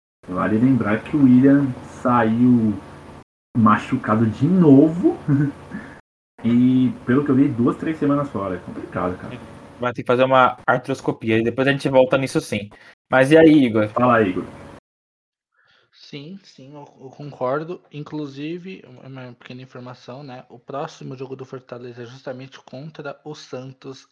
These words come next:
Speaker 3: em Fortaleza, né? E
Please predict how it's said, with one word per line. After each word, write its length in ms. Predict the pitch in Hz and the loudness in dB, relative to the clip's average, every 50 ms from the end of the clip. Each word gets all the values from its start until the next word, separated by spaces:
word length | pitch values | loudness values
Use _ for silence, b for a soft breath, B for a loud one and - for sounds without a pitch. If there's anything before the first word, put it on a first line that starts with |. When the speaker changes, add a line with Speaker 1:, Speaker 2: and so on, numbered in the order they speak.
| _ _ _ | _ _ _
Speaker 3:
em 220 | 165 180 196 220 | -14 -12 -12 -12
Fortaleza, 880 | 220 _ _ - 165 156 _ - 135 117 113 110 110 131 156 202 214 220 _ _ | -12 _ _ -14 -14 -14 _ -16 -16 -14 -14 -16 -16 -18 -20 -20 -20 _ _ _
né? 140 | 135 139 - _ _ _ _ _ _ _ _ _ _ _ _ | -20 -20 -20 _ _ _ _ _ _ _ _ _ _ _ _
E 280 | - 156 151 151 156 | -18 -16 -16 -16 -16